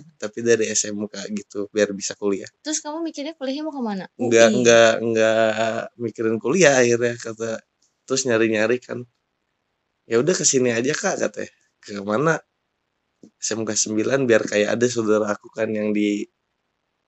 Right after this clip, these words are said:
Speaker 1: salah satu S M K pariwisata juga.
Speaker 2: Hmm.
Speaker 1: Sekarang gue udah jadi ini," katanya. "Posisinya udah ini, ini, ini. Gajinya lumayan tuh di hotel," katanya. "Oh, oke, aku mencobalah
Speaker 2: Ah.
Speaker 1: masuk." Denger dulu.
Speaker 2: Iya, iya, siap.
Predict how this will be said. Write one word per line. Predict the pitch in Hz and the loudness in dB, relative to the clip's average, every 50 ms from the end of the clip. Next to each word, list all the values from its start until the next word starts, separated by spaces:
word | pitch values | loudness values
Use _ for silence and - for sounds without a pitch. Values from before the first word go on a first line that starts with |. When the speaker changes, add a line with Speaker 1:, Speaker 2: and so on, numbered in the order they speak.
| _ _ - | _ _ -16
Speaker 1:
salah | - - 107 104 | -10 -6 -4 -4
satu | 101 - 104 98 - 107 107 | -2 -2 -4 -6 -4 -4 -4
S | 104 - 110 | -2 -2 -2
M | 104 107 107 | -4 -4 -6
K | 104 110 110 107 107 | -6 -6 -6 -6 -6
pariwisata | 107 - 113 110 110 110 107 - 110 101 104 107 104 | -6 -4 -2 0 0 0 -2 -2 -4 -4 -2 -2 -2
juga. | 107 107 110 113 - - _ _ - | -2 -2 -2 -2 -4 -6 _ _ -16
Speaker 2:
Hmm. | 196 196 190 180 | -14 -14 -12 -12
Speaker 1:
Sekarang | 185 - - 123 135 147 165 156 | -12 0 4 4 6 6 6 4
gue | 156 143 135 | 4 6 6
udah | 139 | 6
jadi | 127 123 120 123 120 120 123 120 127 127 | 6 8 6 4 4 4 4 2 4 4
ini," | 143 165 175 160 131 | 6 6 6 6 6
katanya. | 110 104 101 104 104 - | 4 0 -2 -6 -10 -10
"Posisinya | _ - 110 107 - 117 110 - 117 117 131 135 131 | _ -8 -4 -2 0 2 4 2 4 4 2 2 2
udah | 123 120 113 | 2 2 2
ini, | 117 117 123 123 120 120 120 | 2 4 2 2 2 2 2
ini, | 120 120 120 120 | 2 2 2 0
ini. | 117 120 135 139 139 - _ _ _ _ _ _ _ _ _ _ _ _ _ _ _ _ _ _ _ | 2 2 0 0 0 -4 _ _ _ _ _ _ _ _ _ _ _ _ _ _ _ _ _ _ _
Gajinya | - 110 113 113 113 120 127 135 147 147 143 135 | -2 0 0 2 2 2 2 2 2 2 2 2
lumayan | 120 117 120 120 120 117 127 139 143 135 135 | 2 2 2 2 2 2 2 2 2 0 0
tuh | 127 - 156 147 | 0 -2 0 2
di | 123 120 | 2 2
hotel," | 117 113 107 104 _ - 147 139 127 117 | 2 2 0 -2 _ -6 -4 -4 -4 -4
katanya. | 107 - - _ 85 - - | -6 -10 -12 _ -20 -12 0
"Oh, | - 107 123 139 135 - | 4 6 6 6 6 4
oke, | - - - - - 143 131 - - | 0 -6 -8 -10 -12 -12 -12 -14 -14
aku | _ 107 107 - - 135 135 123 110 | _ -14 -12 -6 -4 -4 -2 -4 -4
mencobalah | - 117 113 110 - 120 120 123 131 131 131 127 127 - - - 160 - - _ _ _ | -4 -6 -6 -4 -4 -4 -4 -4 -4 -4 -6 -6 -8 -10 -10 -12 -14 -16 -18 _ _ _
Speaker 2:
Ah. | - 233 - 143 120 | -12 -6 -2 0 2
Speaker 1:
masuk." | 117 107 - - 123 120 - - _ _ _ _ | 2 4 4 4 2 0 -2 -8 _ _ _ _
Denger | _ 127 123 123 135 143 143 | _ 0 0 2 2 2 0
dulu. | 143 139 131 117 139 | 0 -2 -2 0 0
Speaker 2:
Iya, | 240 254 240 214 | 0 -2 -2 -2
iya, | 202 190 | -4 -6
siap. | 180 - - 208 - | -8 -10 -12 -12 -16